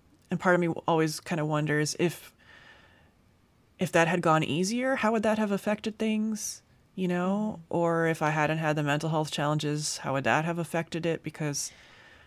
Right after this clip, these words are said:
Speaker 1: basically, I, you know, I knew what I needed to do to at least help try to solve the challenges we were having, but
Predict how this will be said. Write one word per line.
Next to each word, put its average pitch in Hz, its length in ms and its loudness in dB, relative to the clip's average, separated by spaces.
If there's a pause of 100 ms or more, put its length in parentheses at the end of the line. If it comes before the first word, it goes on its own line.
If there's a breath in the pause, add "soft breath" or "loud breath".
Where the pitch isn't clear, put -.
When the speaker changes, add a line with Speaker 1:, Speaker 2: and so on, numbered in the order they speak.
(480 loud breath)
Speaker 1:
basically, 175 560 2
I, 147 140 2 (180)
you 180 100 2
know, 143 440 -2 (560)
I 175 80 4
knew 185 180 4
what 180 100 4
I 160 80 4
needed 156 320 2
to - 100 -4
do 139 560 -4 (2000 soft breath)
to 180 120 2
at 135 60 6
least 151 260 2
help 143 300 2
try 160 260 4
to 156 120 4
solve 147 320 2
the 156 60 0
challenges 147 520 2
we 147 60 -2
were 170 80 2
having, 147 560 4
but 143 460 2